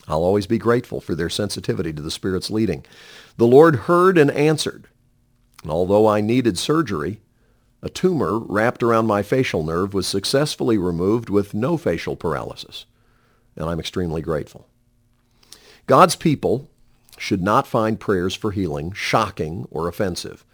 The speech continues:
Having leaders anointing sick people with oil and praying for healing should not be viewed as aberrant behavior. For some folks, the prayers themselves are not disturbing, but a resulting healing is cause for <laughs> concern.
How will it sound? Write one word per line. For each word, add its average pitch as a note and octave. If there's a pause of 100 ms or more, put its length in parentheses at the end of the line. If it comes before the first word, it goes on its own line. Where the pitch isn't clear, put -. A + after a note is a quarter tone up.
(340)
Having G2+
leaders A#2+
anointing G#2+
sick -
people G#2+
with G2+
oil A2+
and -
praying G#2+
for G2+
healing A2+
should G#2+
not A2+
be A2
viewed A#2+
as G#2
aberrant A#2+
behavior. B2 (720)
For A2
some D3
folks, F#2
the A2+
prayers B2
themselves A#2
are D2+
not C#2+
disturbing, F2
but F#2+
a F#2+
resulting F#2+
healing G#2+ (300)
is A2
cause -
for -
<laughs> -
concern. -